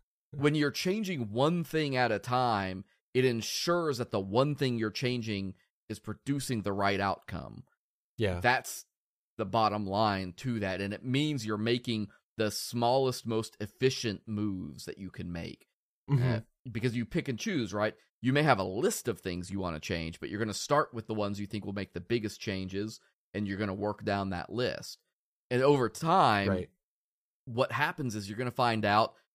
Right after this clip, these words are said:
Speaker 1: well, something failed. We thought making a change to our lead form and adding a certain field would help us get better leads, and it didn't.
Speaker 2: Mm-hmm.
Speaker 1: It ended up getting worse leads because they were less well-defined for some reason. Or people abandoned, you added a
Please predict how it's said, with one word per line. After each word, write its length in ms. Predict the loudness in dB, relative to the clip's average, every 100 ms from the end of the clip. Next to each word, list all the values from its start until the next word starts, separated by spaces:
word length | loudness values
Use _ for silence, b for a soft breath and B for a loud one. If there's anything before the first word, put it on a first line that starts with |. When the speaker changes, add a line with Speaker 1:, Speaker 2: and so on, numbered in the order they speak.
| _
Speaker 1:
well, 200 | 6 6
something 380 | 6 2 0 -2
failed. 520 | 2 4 4 2 -6 -16 _ _ _ 0
We 140 | 2
thought 280 | 6 6 6
making 360 | 2 0 0 -2
a 40 |
change 380 | 0 -2 -2 -2
to 80 | 0
our 160 | 2
lead 280 | 0 -2 -4
form 520 | 0 2 2 0 -2 -4
and 340 | -2 0 -2 -2
adding 340 | 0 2 0
a 60 | -2
certain 320 | -4 -8 -8
field 420 | -8 -2 0 0
would 140 | -2 -2
help 240 | 0 0
us 260 | -2 -2 -10 _
get 300 | -4 -4 _
better 280 | 0 2 0
leads, 500 | -2 -4 -6 -8 -16 _ _
and 120 | -8
it 100 | -6 -4
didn't. 300 | -4 -4 -6 -20 _ _ _ -6
Speaker 2:
Mm-hmm. 280 | -2 -2 0
Speaker 1:
It 160 | 0 0
ended 200 | 0 0
up 120 | 0
getting 280 | 0 0 2
worse 320 | 0 0 -4
leads 480 | -12 -12 -14 -16 -12
because 320 | -8 -4 -2
they 140 | 0 0
were 120 | 0
less 260 | 0 -2 0
well-defined 640 | 0 0 0 0 0 -2
for 100 | -8
some 260 | -10 -8 -8
reason. 400 | -8 -10 -12 -16 b _ _
Or 120 | -2 2
people 240 | 4 4
abandoned, 560 | 6 4 4 0 -4 -4
you 160 | 2
added 240 | 4 4
a 80 | 2